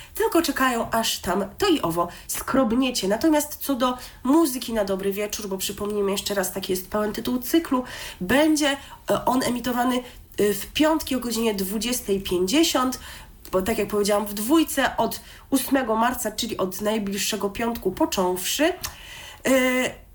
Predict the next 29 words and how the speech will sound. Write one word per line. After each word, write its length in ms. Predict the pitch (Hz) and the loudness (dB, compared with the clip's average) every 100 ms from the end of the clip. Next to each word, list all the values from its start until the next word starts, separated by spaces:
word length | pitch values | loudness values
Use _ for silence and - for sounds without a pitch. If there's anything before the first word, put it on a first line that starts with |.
| - | -2
ale 160 | 339 359 | 0 2
miało 200 | 359 339 | 0 0
być, 280 | 302 - 269 | -2 -2 -4
e, 200 | 277 277 | -2 -2
inaczej. 600 | 277 302 294 170 185 202 - _ - | 0 0 0 -6 -8 -10 -16 _ 0
Miało 200 | 359 233 | 2 2
być 160 | 233 | -2
inaczej, 340 | 254 262 226 208 | -4 -4 -4 -4
bo 120 | 226 | -4
poprzednie 440 | 240 - 359 392 | -4 0 2 2
władze 300 | 247 208 202 | 2 0 -2
T 100 | 196 | -4
V 200 | 190 196 196 | -4 -4 -2
P 300 | 151 196 - - - - - | 0 0 -4 -16 -18 -12 0
planowały 520 | 226 330 330 330 302 | 2 4 4 2 0
w 60 | |
tym 160 | - 233 | -4 -4
paśmie 420 | 233 247 233 233 | -2 -2 -2 -2
emisję 580 | 208 226 - 247 247 254 - - | -2 -4 -6 -4 -2 -2 -6 -4
nowego 320 | 196 233 302 285 | 0 2 2 0
programu 480 | 254 214 214 220 | -2 0 0 0
rozrywkowego, 840 | 214 202 214 - 214 196 185 208 - - - _ - | -2 -4 -4 -4 0 0 2 0 0 -8 -20 _ -8
który 240 | - 349 | 2 2
się 120 | 302 | 4
miał 100 | 247 | 0
nazywać 520 | 247 233 220 220 220 - - - - - | 0 -2 0 0 0 -6 -14 -20 -8 0
Pochulanki. 880 | 330 - 330 202 180 180 - 214 - - - - - - | 2 4 4 4 -2 -4 -4 -4 -6 -14 -18 -20 -12 -8
I 60 | - | -2
tam, 360 | 247 302 330 | 2 6 4